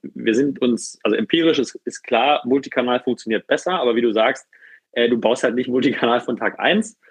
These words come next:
sondern versuch erstmal auf die siebzig Prozent zu kommen und wenn du da bist und das funktioniert,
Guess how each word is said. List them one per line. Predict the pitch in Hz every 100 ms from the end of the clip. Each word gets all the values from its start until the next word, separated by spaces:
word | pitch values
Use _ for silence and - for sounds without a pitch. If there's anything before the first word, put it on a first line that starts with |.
| - - _
sondern | 127 127 135 139 - -
versuch | - 127 170
erstmal | 127 131 135 131 131 131 -
auf | -
die | 127
siebzig | 117 165 170 -
Prozent | 151 - 151
zu | 147
kommen | 143 156 165 165
und | 120
wenn | 120
du | 120
da | 117
bist | 120 160 135
und |
das | 120
funktioniert, | 139 123 120 127 143